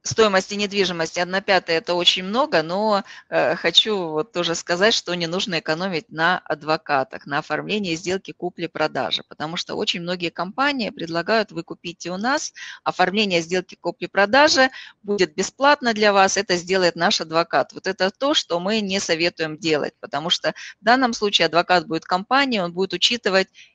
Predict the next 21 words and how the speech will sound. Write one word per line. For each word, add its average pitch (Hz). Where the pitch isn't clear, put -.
её 196
интересы, 156
а 165
не 175
интересы 175
покупателя. 165
А, 160
нужно 233
обязательно 190
обращаться 170
к -
стороннему 254
адвокату, 208
да, 196
у 165
нас, 165
э, 156
тоже 233
мы 185
всегда 170
предоставляем 156